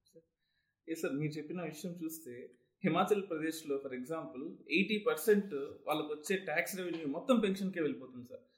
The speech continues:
ఆ మిగతా ట్వంటీ పర్సెంట్లో రోడ్స్, రైల్వేస్, లేకపోతే ఎడ్యుకేషన్, హెల్త్కి ఎలా ఖర్చు చేస్తారు సార్? For example బీహార్ అయితే మనం అండర్ డెవలప్డ్ స్టేట్,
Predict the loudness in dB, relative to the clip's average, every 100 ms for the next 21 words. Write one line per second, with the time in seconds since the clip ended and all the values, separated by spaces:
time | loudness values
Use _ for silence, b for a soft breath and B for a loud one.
0 | 0 2 2 4 6 6 6 0 -2 0
1 | -2 -2 -6 -4 0 0 2 2 0 -2
2 | -4 0 2 2 0 -2 -2 -2 0 0
3 | 0 -4 -4 -4 -4 -6 -4 0 0 0
4 | -6 -10 -10 -12 _ 2 4 4 2 -2
5 | 0 0 -2 -8 -10 -10 -2 -2 0 -2
6 | -2 0 4 6 6 6 0 -6 -4 -6
7 | -6 -2 0 2 2 0 -6 -6 -6